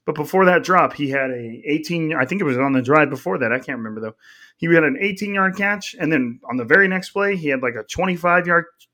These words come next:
catch, and it's like, you know, "Oh man, that's great." And then the very next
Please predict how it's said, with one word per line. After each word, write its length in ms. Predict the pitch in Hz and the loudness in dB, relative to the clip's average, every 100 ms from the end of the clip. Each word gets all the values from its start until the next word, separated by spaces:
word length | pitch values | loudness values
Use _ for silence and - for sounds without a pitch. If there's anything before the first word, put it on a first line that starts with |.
| - | -4
catch, 380 | 170 165 - - _ _ _ _ 156 | -2 -2 -6 -16 _ _ _ _ -2
and 200 | 143 143 | 0 0
it's 220 | 135 - | -2 0
like, 420 | 135 123 120 _ _ _ _ _ _ _ _ | 0 0 -4 _ _ _ _ _ _ _ _
you 100 | - | -2
know, 200 | 131 123 165 | -2 0 0
"Oh 160 | 170 | 0
man, 200 | 175 180 | 2 2
that's 180 | 180 - | 0 0
great." 300 | 208 190 147 | 4 4 2
And 140 | 139 | 0
then 300 | 139 131 127 _ _ | 2 0 0 _ _
the 140 | 135 127 | -4 -4
very 400 | 120 165 175 170 | 2 4 4 2
next 340 | 165 160 - | -2 -4 -10